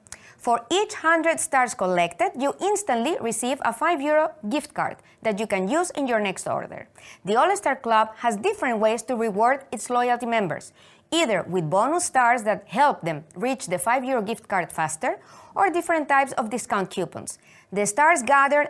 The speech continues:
are also participations for high-value draws, giving the All-Star Club members the opportunity to win aspirational prizes. The All-Star Club has been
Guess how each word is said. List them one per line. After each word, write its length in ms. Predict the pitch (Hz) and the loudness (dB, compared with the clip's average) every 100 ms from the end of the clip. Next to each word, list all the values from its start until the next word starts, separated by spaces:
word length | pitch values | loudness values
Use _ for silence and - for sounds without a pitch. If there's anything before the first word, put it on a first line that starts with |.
| - | 0
are 200 | - - | 0 4
also 300 | 294 370 - | 4 4 2
participations 760 | 214 202 208 196 202 202 202 240 | -4 -2 -4 -2 0 0 -2 -4
for 180 | - 196 | -2 0
high-value 580 | 240 320 294 277 254 214 | 2 2 2 2 0 -2
draws, 400 | 294 196 220 - - - | 2 2 0 -6 -20 -10
giving 300 | 214 294 330 | -4 -2 0
the 120 | 254 233 | 0 2
All-Star 440 | 277 320 285 262 | 2 0 0 -2
Club 260 | 262 226 180 | 0 -2 0
members 420 | 202 196 214 214 | -2 0 -2 -2
the 100 | 180 | -4
opportunity 680 | 180 165 277 277 277 294 277 - | -6 -6 -6 -6 -6 -8 -8 -6
to 100 | 269 | -2
win 300 | 208 208 190 - | -2 -2 -4 -8
aspirational 640 | 196 - 185 175 175 160 | -8 -4 -4 -4 -6 -6
prizes. 520 | - - - - - _ _ _ _ | -6 -6 -10 -10 -16 _ _ _ _
The 160 | 185 214 | -2 2
All-Star 400 | 294 381 359 262 | 2 2 0 -2
Club 400 | 269 294 302 302 - | 2 4 4 2 -4
has 240 | 226 190 | -4 -2
been 260 | 214 214 | -2 -4